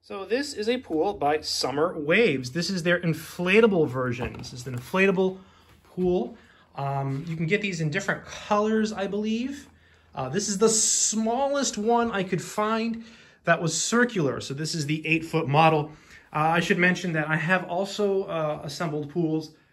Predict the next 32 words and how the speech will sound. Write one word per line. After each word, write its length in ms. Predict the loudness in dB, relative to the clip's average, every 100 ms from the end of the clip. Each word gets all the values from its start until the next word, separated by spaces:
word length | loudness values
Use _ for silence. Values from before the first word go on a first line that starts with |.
| _ -4
by 160 | -4
Intech 540 | -4 -8 -8 -6 -6 -8
and 180 | -8 -4
Bestway. 560 | -4 -4 -8 -8 -8
So, 440 | -4 0 0 -2 -10 _ _ -20 _ -6
uh, 160 | -4 -2
compared 420 | -4 2 2 2
to 80 | 0
those, 480 | 0 0 -2 -6 -12 -8
um, 220 | -6 -4
it's 120 | -4
a 40 |
little 180 | -4 -2
bit 200 | -2 -2
different. 360 | -2 -2 -4 -4 -12 _ _ _
Uh, 160 | -4 -2
first 280 | -2 -4 -2
of 100 | 0
all, 120 | 2
the 80 | 4
ring 480 | 4 4 2 -2 -4
is 240 | -4 -4 -4
a 140 | -4
different 280 | -2 -4 -2
color 440 | 2 4 4 0
and 180 | -2 -4
it's 120 | -4
just 260 | -4 -8 -10 -18 -20 -20 _
a, 140 | -8 -4
a 40 |
different 380 | 2 2 2 0
size. 600 | 0 2 4 2 0 -2